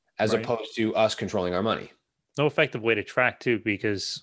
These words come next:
Speaker 2: when we are sitting there not knowing where <laughs> money is going, then of course it's gonna find wherever it wants to go. I'm sure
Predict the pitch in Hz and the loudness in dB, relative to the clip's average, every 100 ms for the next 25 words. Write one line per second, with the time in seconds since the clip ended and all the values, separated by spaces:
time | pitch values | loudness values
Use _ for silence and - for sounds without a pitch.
0 | _ 113 104 104 123 - - 110 104 101 | _ -6 -2 2 2 0 -6 -8 -6 0
1 | 104 101 _ _ - 117 127 147 117 117 | 0 0 _ _ -2 4 6 6 6 2
2 | 104 - 131 - - 127 123 107 104 104 | 2 2 2 2 -2 2 2 4 4 4
3 | 101 - - - - - - 147 139 113 | 2 -4 -14 -18 -16 -10 2 4 6 4
4 | 110 113 123 120 113 113 110 101 113 110 | 2 2 2 4 6 6 6 6 4 4
5 | 104 95 90 90 _ - 113 104 120 110 | 0 4 4 2 _ -8 -4 0 4 4